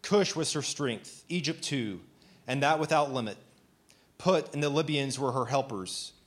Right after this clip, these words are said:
Yet she became an exile. She went into captivity. Her infants were dashed into pieces. At the head of every street.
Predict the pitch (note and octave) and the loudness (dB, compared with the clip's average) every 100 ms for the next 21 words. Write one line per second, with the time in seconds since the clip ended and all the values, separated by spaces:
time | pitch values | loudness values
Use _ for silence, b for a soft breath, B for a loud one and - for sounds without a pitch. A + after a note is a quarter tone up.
0 | _ b b b b b C#3 D#3 - E3 | _ b b b b b -2 0 0 0
1 | E3 E3+ D#3+ D3+ D#3+ - C3+ G#2 F#2 E2+ | 0 2 2 0 0 2 4 4 2 -4
2 | - _ b b b b b - D#3+ D#3 | -12 _ b b b b b -2 0 2
3 | F3+ F3+ D3 D3 D#3+ D#3+ D#3 C3 A2+ A2 | 0 0 -2 2 2 2 -2 -2 -2 -4
4 | G2+ D3+ D3+ D#3+ D3+ D3 C3+ B2+ B2+ C3 | -4 -2 0 -2 -4 -6 -6 -2 2 4
5 | C3 - C3+ A#2+ A#2 G#2 F#2+ E2+ - - | 2 -4 -8 -8 -8 -6 -8 -8 -8 -6
6 | A2+ A2 B2 B2+ B2+ A#2+ A#2+ B2 A#2+ - | -6 -4 -2 0 -2 -2 -4 -4 -6 -6
7 | A2+ G2 - | -8 -10 -12